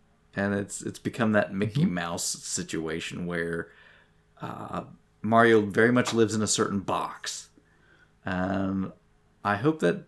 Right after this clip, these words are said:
Speaker 1: doesn't curtail things too much going forward.
Speaker 2: Yeah, like, I mean, when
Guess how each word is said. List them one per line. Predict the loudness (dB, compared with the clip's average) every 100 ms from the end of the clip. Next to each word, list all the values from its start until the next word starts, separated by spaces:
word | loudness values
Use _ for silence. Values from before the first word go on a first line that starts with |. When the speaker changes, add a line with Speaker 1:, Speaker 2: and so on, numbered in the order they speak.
| _ 2
Speaker 1:
doesn't | 4 4 0 -4 -10 _ -20
curtail | -6 -6 -2 -2 -2
things | -4 -6 -6 -6
too | -8
much | -8 -10 -16 -20 _ _ -8
going | -6 -6
forward. | -6 -6 -6 -10 -18 _ _ _ _ _ _ _ _ _ _ _ _ _ _ _ _ _ _ _ -8
Speaker 2:
Yeah, | 0 4 6 8
like, | 6 4 2
I |
mean, | 2 2 0
when | 0 0 -2